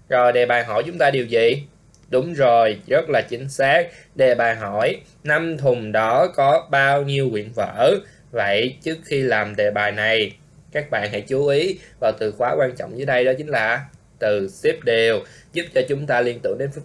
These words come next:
tính là, "Đúng rồi, rất là chính xác, các bạn rất là giỏi." Đó chính là chúng ta phải thực hiện phép tính chia. Thì để ở đây chúng ta làm cho bài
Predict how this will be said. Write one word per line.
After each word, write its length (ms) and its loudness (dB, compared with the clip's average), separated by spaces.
tính 180 0
là, 360 -2
"Đúng 200 -4
rồi, 420 2
rất 100 2
là 180 2
chính 200 -10
xác, 200 2
các 120 -4
bạn 200 -2
rất 140 -4
là 60 -4
giỏi." 580 -2
Đó 140 0
chính 180 -4
là 180 -2
chúng 160 -6
ta 140 -2
phải 100 -2
thực 260 -12
hiện 160 -8
phép 120 -8
tính 200 -10
chia. 380 2
Thì 100 -8
để 200 -2
ở 80 0
đây 300 0
chúng 180 -8
ta 400 -2
làm 520 -2
cho 200 2
bài 140 0